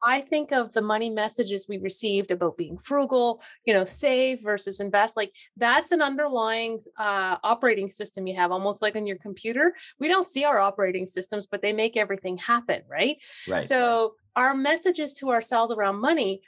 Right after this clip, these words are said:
Speaker 1: are our operating system in our unconscious. We don't even know what's going on. And yet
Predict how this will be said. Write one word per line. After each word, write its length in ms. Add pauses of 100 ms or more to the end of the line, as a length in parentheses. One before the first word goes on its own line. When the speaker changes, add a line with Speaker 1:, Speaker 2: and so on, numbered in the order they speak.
(460)
Speaker 1:
are 280
our 300
operating 560
system 400
in 80
our 160
unconscious. 720
We 80
don't 160
even 220
know 120
what's 140
going 300
on. 220
And 140
yet 220